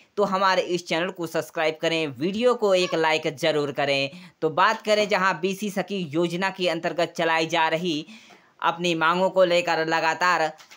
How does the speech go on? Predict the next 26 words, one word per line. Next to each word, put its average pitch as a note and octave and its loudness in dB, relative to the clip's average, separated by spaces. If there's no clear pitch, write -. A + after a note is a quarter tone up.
अपने D#3+ 0
कार्यक्षेत्र F#3 0
को D#3+ 0
बढ़ावा E3 2
दे E3 0
रही E3 0
हैं, E3+ 0
वहीं D#3 -2
बीसी D#3 -6
सखी D3+ -8
महिलाएं D3+ -2
अपनी F#3 0
मांगों G#3+ 2
को G#3 0
मंगवाने F#3+ 2
के G3+ -2
लिए G3 2
लगातार F3 0
सरकार F#3 0
के F#3 -4
समक्ष F#3 -2
अपना D#3+ -2
ज्ञापन E3 0
सौंप D3+ 0
रही D3 0
हैं। C#3+ -4